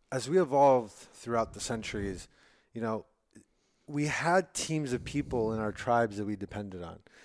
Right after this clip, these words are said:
We had our spiritual guides, which are our shamans, that could have also been our health guides. We had people that we talked to about our problems. We had people that we went on our hunting trips with.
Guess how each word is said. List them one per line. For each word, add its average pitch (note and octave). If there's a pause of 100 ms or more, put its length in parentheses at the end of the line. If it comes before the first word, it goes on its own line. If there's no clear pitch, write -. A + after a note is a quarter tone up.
(220)
We A2+
had A2+ (300)
our G#2+
spiritual B2+
guides, G#2+
which G2+
are F#2
our F#2
shamans, F#2 (1500)
that A#2
could B2
have A2+
also A2
been G#2
our G2
health F#2
guides. F2 (340)
We A2+
had A2+
people C3
that A2+
we G#2
talked G#2+
to A#2
about F#2+
our F2+
problems. F2 (320)
We G#2+
had G#2
people B2+
that A2+
we A2+
went G#2+
on G2
our G2
hunting G2
trips -
with. F2